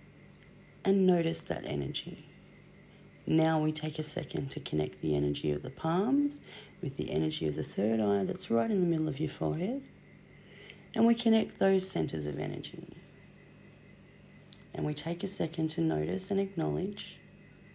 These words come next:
and to understand the energy that's flowing in that triangle. Now,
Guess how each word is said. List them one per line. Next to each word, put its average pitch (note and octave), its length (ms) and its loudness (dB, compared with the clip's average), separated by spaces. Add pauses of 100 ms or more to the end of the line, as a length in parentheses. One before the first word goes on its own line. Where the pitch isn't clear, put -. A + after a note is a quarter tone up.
(560)
and F3 120 -2
to F#3 80 0
understand F#3+ 800 2
the - 40 0
energy D#2 460 -2
that's D2+ 240 -8
flowing D2 380 0
in D3+ 160 4
that G3+ 180 0
triangle. C#3+ 580 -4
Now, D#3+ 320 2